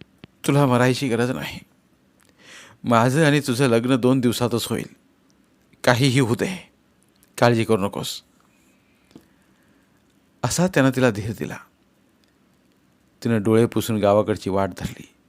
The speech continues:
पण अखंड दिवसभर तो बेचैन राहिला. त्याच्या मनात विचारांची गर्दी झाली.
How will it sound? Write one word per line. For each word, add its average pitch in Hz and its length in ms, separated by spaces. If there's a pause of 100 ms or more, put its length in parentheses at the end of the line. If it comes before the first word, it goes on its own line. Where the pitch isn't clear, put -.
(500)
पण 120 160
अखंड 175 380
दिवसभर 143 760
तो 120 100
बेचैन 139 440
राहिला. - 260 (1080)
त्याच्या 104 200
मनात 113 340
विचारांची 104 500
गर्दी 90 320
झाली. - 240